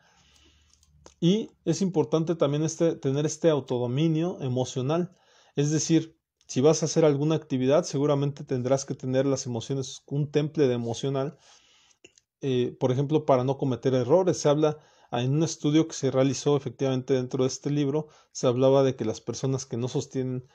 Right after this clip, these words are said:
eh, o no pueden contener sus emociones, no son aptas para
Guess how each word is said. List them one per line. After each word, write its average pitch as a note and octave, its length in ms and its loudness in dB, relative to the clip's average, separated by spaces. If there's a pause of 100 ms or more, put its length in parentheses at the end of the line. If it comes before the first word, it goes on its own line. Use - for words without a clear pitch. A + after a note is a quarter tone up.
(380)
eh, A2+ 300 -2
o A#2+ 160 -2
no C3+ 160 0
pueden D3 200 4
contener B2+ 480 -2
sus A#2+ 480 -6
emociones, C3+ 720 -4 (360)
no C#3+ 180 0
son C#3+ 200 -2
aptas D3 340 -4
para A2 420 0